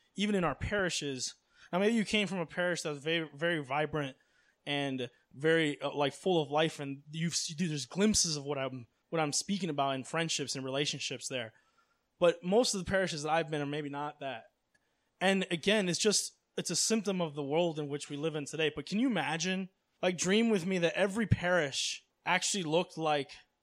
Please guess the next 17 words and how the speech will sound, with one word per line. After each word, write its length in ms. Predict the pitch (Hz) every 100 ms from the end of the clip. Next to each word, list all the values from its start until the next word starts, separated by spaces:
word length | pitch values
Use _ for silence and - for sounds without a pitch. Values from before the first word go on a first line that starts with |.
| _ -
an 140 | 165 -
outward-facing, 1160 | 156 160 165 160 147 - - 160 156 - 156 -
committed 580 | 156 151 160 160 143 - _ _
family, 600 | 160 156 151 143 139 131 _ _ _
deeply 420 | 123 180 185 196 170
rooted 400 | 151 175 202 185
in 140 | 175
the 80 | 160
Lord 340 | 147 156 151
and 140 | 143 131
deeply 320 | 175 - 160
rooted 400 | 139 175 196 180
in 140 | 160
relationships 760 | 147 139 170 - 170 - 151 -
with 120 | 135
one 160 | 147 143
another. 320 | 135 123